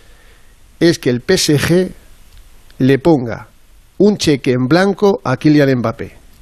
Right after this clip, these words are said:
o le ponga un cheque de cincuenta millones de sueldo. Es el único temor que hay, que el jeque,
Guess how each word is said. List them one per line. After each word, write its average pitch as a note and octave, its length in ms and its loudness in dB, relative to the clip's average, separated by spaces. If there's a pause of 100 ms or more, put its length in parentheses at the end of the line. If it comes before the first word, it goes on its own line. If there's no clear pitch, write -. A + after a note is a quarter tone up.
(460)
o B2+ 80 0
le B2+ 100 2
ponga C#3+ 360 2
un F3 180 2
cheque F3+ 280 0
de D3 180 0
cincuenta F#3 800 0
millones D#3+ 500 -2
de D3+ 120 -4
sueldo. A2 500 0 (1120)
Es F3 200 -2
el F3+ 100 2
único F#3+ 260 0
temor D#3+ 300 0
que C3 160 -2
hay, A#2 160 -8
que C#3+ 100 -2
el B2+ 100 0
jeque, C#3+ 440 -2